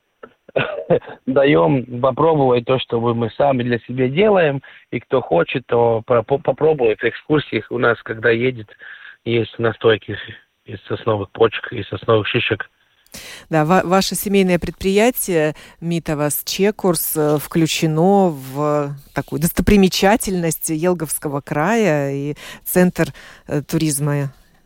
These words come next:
Speaker 2: и информации всегда делится контактами и рассказывает, что вот у нас есть такое хозяйство, где можно совершить экскурсию, попробовать всё, поговорить, узнать о пользе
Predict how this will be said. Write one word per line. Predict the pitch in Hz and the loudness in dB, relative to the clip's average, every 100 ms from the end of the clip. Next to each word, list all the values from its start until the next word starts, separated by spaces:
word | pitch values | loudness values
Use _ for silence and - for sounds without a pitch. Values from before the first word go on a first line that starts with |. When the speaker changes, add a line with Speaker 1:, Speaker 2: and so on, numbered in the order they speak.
| _ _ _ _ _ _ _ - | _ _ _ _ _ _ _ -2
Speaker 2:
и | 151 | -2
информации | 147 151 151 160 202 - 160 | 0 0 2 2 2 0 -2
всегда | 143 - 139 143 170 175 - - - - - - - _ _ _ | -2 -4 -2 0 0 -2 -6 -20 -20 -20 -20 -20 -20 _ _ _
делится | 139 156 151 151 - 147 139 139 | 0 4 4 2 -2 -2 -2 -2
контактами | - 147 165 190 - 180 170 160 156 - | -2 0 2 0 2 0 0 0 -4 -6
и | 151 | -4
рассказывает, | 147 - 156 160 160 156 | -4 -2 -2 0 0 0
что | - 147 | -2 -4
вот | 135 208 - | 2 2 4
у | |
нас | 175 151 - | 2 0 -2
есть | 156 147 | -2 0
такое | 147 - 147 | -2 0 0
хозяйство, | - 143 151 196 233 - 151 143 | 0 0 4 4 2 0 0 0
где | 139 143 | -4 -6
можно | 147 143 151 | -6 -4 -6
совершить | - 147 - 151 147 | -6 -4 -2 -2 -2
экскурсию, | - - 175 - - 156 139 | -6 -6 -4 -4 -2 0 0
попробовать | 151 143 - 165 175 165 151 147 | 0 2 4 4 4 2 0 -2
всё, | - - 156 151 143 | -6 -4 0 2 2
поговорить, | - 160 156 160 156 185 196 - | 0 2 4 4 2 0 -2 -4
узнать | 147 151 139 156 180 202 | -4 -2 -2 0 2 2
о | 151 | 0
пользе | 143 165 180 190 170 | 0 2 4 2 0